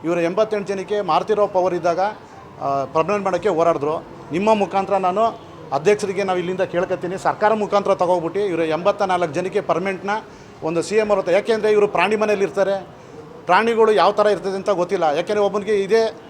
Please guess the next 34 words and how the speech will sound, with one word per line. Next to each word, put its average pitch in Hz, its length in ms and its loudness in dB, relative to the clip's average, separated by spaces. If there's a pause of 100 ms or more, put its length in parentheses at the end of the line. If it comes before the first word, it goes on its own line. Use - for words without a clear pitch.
(180)
ಒಬ್ಬನಿಗೆ 180 280 0
ಅರಿಸನಿಗೆ 208 440 2
ಆನೆ 196 240 0
ಸಾಯಿಸಿದಾಗ 185 440 0 (500)
ಯಾರೂ 185 240 4
ಆಗಲಿಲ್ಲ, 175 360 2 (340)
ಆಗ 185 200 2
ಬಾಡಿ 190 300 4
ತಗೊಬಂದ್ಬಿಟ್ಟು 185 600 0
ಝೂ 208 120 4
ಹತ್ರ 208 180 2
ನಿಂತ್ಕೊಂಡು 185 680 -2 (180)
ಅವ್ರ 175 200 2
ಮನೆ 180 380 0
ಗಂಡ 175 180 0
ಹೆಂಡ್ತಿ 190 320 2
ಮಕ್ಳಿಗೆಲ್ಲ 180 440 -2
ಅಲ್ಲಿ 170 160 0
ನಿಲ್ಲಿಸಿ 208 360 -4 (200)
ಗಲಾಟೆ 180 260 0
ಮಾಡಿ 175 200 -4
ತಗೋಗಿದ್ದು. 160 680 -4 (200)
ಇನ್ನೊಬ್ಬನಿಗೆ 214 500 0 (360)
ಬೋನ್ 220 220 2
ತಗೊಬಂದ, 196 360 2
ಇದು 165 260 0
ಹೊರಗಡೆಯಿಂದ 160 640 2
ಪ್ರಾಣಿ 196 320 0
ಬತ್ತು, 185 360 -2
ಬೋನು 220 340 2
ಜಾರಿ 190 320 2
ಅವರು 214 280 2
ಅಪ್ಪಚ್ಚಿಯಾಗಿ 208 540 0
ಸತ್ತೋಗ್ಬಿಟ್ರು. 165 580 -4